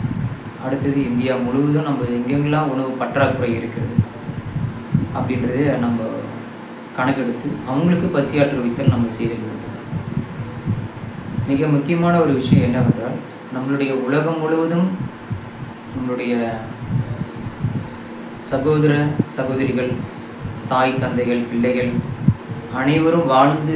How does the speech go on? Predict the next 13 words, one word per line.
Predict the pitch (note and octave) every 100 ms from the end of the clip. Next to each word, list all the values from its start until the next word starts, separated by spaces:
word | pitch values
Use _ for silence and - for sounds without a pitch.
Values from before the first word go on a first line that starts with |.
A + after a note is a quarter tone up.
| C3 B2+
இருக்கக்கூடியது | B2 C#3 B2+ B2 A#2+ A#2+
தான் | C#3 C#3+
நம்மளுடைய | A#2+ A#2 A#2 A2+ A2+
உலகம் | A2+ C3+ C3+
முழுவதும் | C3 C3 C3
தான் | C#3+ D3+
நம்மளுடைய | A#2+ A#2 A#2 A2+ A2+ - - A#2
மார்க்கமே. | A#2 A#2+ A#2 A#2 - - - - - - A2+
எல்லா | A#2+ C#3+ D#3
உயிர்களுமே | D#3+ D3+ D3+ D3+ D3
நம் | C#3+ B2
உயிர்கள் | B2+ B2+ A#2+ A#2
தான், | A#2+